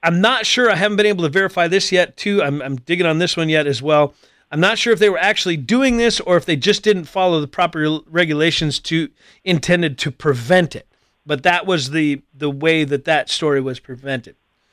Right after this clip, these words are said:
So now we gotta go back a little bit because we're up to two thousand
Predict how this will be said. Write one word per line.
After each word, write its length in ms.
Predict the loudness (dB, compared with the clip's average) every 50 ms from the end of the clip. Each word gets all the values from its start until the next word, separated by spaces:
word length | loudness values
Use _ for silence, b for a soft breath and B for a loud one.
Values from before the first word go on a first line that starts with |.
| _ _
So 120 | -6 -2 0
now 140 | 2 2
we 60 | 2 2
gotta 140 | 0 0
go 120 | 0 -2 -2
back 340 | -2 0 0 0 0 -2 -4
a 40 |
little 120 | -4 -4 -4
bit 240 | -4 -6 -6 -8 _ _
because 240 | -20 -12 -10 -6 -2
we're 220 | 0 0 2 0
up 220 | 0 -2 _ _ _
to 180 | -4 -4 -4
two 240 | -4 -6 -6 -6 -6
thousand 680 | -2 0 2 2 2 0 0 -4 -4 -4 -4 -4 -6